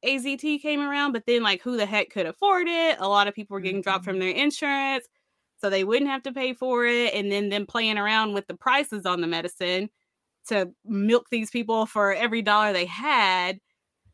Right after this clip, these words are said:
Speaker 1: So, yeah, it was just, it was all of that to say,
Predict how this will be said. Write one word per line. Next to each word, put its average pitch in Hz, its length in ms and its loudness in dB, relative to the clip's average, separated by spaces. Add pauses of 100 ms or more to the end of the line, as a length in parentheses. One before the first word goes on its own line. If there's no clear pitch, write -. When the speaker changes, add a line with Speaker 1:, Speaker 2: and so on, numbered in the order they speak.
(220)
Speaker 1:
So, 180 540 -2
yeah, 233 260 2
it 339 140 0
was 381 140 0
just, 269 140 -12 (420)
it 381 180 2
was 311 120 -2 (160)
all 330 280 4
of 269 60 -4
that 233 240 0
to 233 80 -6
say, 185 580 -8